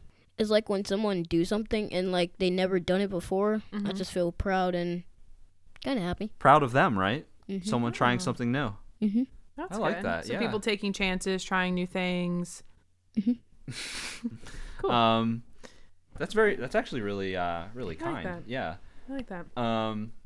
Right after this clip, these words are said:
Speaker 3: all right. Here's another one I got for you. The last of the last serious ones.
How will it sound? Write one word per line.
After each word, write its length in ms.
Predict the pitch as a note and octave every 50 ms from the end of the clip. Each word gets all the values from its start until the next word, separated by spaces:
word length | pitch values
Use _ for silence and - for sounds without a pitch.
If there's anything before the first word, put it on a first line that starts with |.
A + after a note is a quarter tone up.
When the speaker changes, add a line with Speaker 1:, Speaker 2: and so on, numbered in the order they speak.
| - - -
Speaker 3:
all 100 | A2 G2+
right. 240 | F2+ F2 E2+ E2 - - - - -
Here's 200 | - C3+ D3+ D3
another 260 | D3+ B2+ F#2+ F2+ F#2 F#2
one 160 | F2 E2+ E2+
I 60 | E2+
got 220 | E2+ F2 E2 - -
for 140 | - F#2 E2
you. 140 | E2 D#2+ D#2+ - - - - - - - - - - - - - - _ _ _ -
The 80 | F#2 F2+
last 440 | F2 F2 E2 E2+ F2 - - - -
of 160 | F#2 F2+ -
the 120 | F#2+ F2+
last 320 | E2+ F2 E2+ E2+ E2 - -
serious 400 | G#2+ F#2 F2 E2+ E2+ E2 - -
ones. 340 | E2+ E2 E2+ E2+ - -